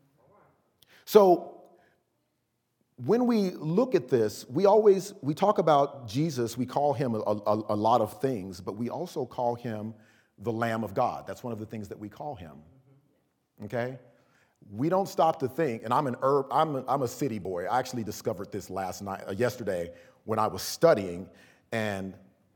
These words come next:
I never thought about this, but a ram is a male sheep. A female sheep is a ewe.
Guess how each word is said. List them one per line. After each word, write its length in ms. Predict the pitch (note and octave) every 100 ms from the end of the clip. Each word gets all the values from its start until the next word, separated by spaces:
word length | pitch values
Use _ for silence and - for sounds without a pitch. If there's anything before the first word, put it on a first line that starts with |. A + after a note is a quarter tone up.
| _
I 100 | G#2
never 260 | A2 A#2+ B2
thought 280 | - D3+ F#3+
about 300 | F#2+ D#2+ -
this, 460 | D2 D2+ - - _ _ _ _ _ _ _ _ _ _
but 680 | F#2+ B2 G#2 F2+ - _ _ _ _ _ _ _ _ _ _ _ _
a 100 | A2
ram 680 | A2 A2+ D3 G3+ F#2+ F2+ A#2+ - _ _ _ _ _ _ _ _
is 140 | A#2 A2
a 40 |
male 280 | G#2+ G#2+ G#2
sheep. 420 | - C#3 F2+ - _ _ _ _ _ _ _ _ _ _ _ _ _ _ -
A 60 |
female 380 | G#2+ E3 F3 D3
sheep 340 | A#2 C#3 B2+ B2+
is 260 | A#2+ A#2+ A#2
a 100 | A2+
ewe. 400 | G#2+ C#3+ F2+ D2